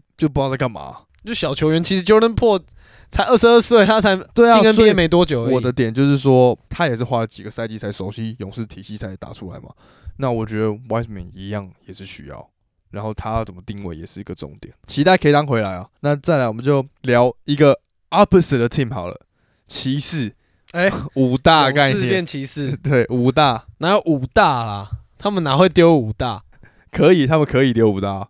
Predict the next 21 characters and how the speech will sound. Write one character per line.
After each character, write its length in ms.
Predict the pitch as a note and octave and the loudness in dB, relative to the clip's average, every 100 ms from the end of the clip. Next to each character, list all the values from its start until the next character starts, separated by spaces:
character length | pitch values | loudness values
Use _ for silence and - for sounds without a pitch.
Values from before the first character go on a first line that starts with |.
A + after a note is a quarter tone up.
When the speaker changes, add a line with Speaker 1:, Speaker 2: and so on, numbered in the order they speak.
| _ | _
Speaker 2:
Taco 340 | C#3+ C#3+ D3+ C#3+ | -8 -2 -2 0
Bell 180 | D3 | -2
站 160 | B2+ C3+ | -2 -4
中 160 | B2 A#2 | -6 -6
间。 240 | A2 G#2 - | -8 -10 -6
Speaker 1:
对 220 | - B3+ C#3+ | 0 2 4
于 40 | |
我 280 | C3+ A#2 A#2 | 0 -2 -2
来 100 | B2+ | -2
讲， 180 | C3 A2+ | -2 -2
骑 220 | - C#3 | -2 0
士 240 | F#3 E3 - _ _ _ _ _ | 2 0 -4 _ _ _ _ _
最 160 | F3+ | 0
大 120 | E3 D#3 | 4 2
的 60 | |
重 160 | C#3 D3 | 2 -2
点 140 | A2+ | -4
应 80 | A2 | -4
该 160 | B2 B2 _ | -2 -2 _
就 160 | - D3 | -4 -4
是 400 | B2+ C3 A#2+ A2 | -2 -4 -4 -6